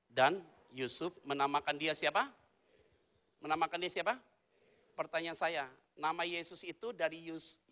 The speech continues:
dari Yusuf apa dari malaikat? Lihat ya baik-baik ya. Enggak tidurin Maria, Maria hamil karena Roh Kudus. Tahan nafsu karena nggak mau cemari bayi itu. Yang ketiga, dia tidak punya hak kasih nama kepada bayi itu,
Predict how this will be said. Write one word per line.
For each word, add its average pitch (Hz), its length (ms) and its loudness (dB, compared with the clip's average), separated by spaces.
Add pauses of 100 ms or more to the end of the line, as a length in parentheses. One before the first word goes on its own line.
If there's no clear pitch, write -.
dari 160 300 -4
Yusuf 220 340 -8
apa 156 160 -2
dari 160 160 -4
malaikat? 165 400 -2 (960)
Lihat 135 160 -2
ya 165 140 0
baik-baik 151 340 0
ya. 160 80 4 (760)
Enggak 147 320 0
tidurin 151 360 -4
Maria, 151 560 -2 (160)
Maria 147 320 -2
hamil 147 280 -4
karena 135 200 -4
Roh 127 160 -8
Kudus. - 480 -14 (240)
Tahan 156 400 4
nafsu 175 560 0 (400)
karena 151 320 -4
nggak 147 200 -4
mau 151 120 -4
cemari 147 480 -6
bayi 127 320 -8
itu. 123 160 -18 (480)
Yang 143 320 -4
ketiga, 165 400 2 (400)
dia 156 160 -4
tidak 160 240 -8
punya 160 160 -2
hak 170 240 0
kasih 151 240 -4
nama 175 240 -2
kepada 151 320 -6
bayi 143 300 -4
itu, 180 180 -6